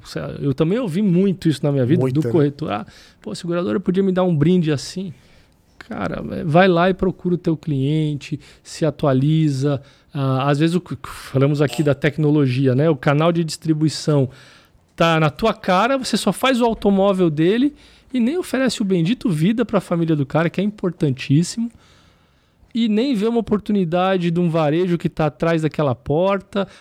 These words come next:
Speaker 1: ou de uma financeira. Fica só vendo. A, a, então, eu acho que a gente tem que abrir a cabeça, né? Então, pra ser protagonista da nossa vida, é não esperar nada de ninguém, né?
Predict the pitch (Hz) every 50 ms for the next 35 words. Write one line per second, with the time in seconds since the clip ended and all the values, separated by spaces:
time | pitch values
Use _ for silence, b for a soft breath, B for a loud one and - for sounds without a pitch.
0 | B - 170 180 180 170 170 165 160 135 - - 165 147 139 127 - - - 160
1 | 175 190 202 196 - - 285 - - - - 311 285 233 208 220 254 277 247 262
2 | 254 233 - _ B B B B B B B - - - 208 - - - - -
3 | - - 254 175 - - 214 247 254 254 - 220 208 - - - 214 220 202 -
4 | - 247 240 - 226 226 185 190 190 190 170 - - 160 139 123 120 117 110 -
5 | - - 143 135 151 165 165 147 - 185 190 180 190 185 - - 220 208 - 214
6 | 202 - 196 185 165 147 131 127 143 180 180 - - 156 151 151 143 143 139 -
7 | - 131 113 107 113 127 165 202 202 165 143 123 - - b b b b b b
8 | b b b b - 135 151 170 - - - 196 202 196 190 196 196 196 190 196
9 | 180 180 190 202 214 226 226 185 165 151 147 143 135 131 135 151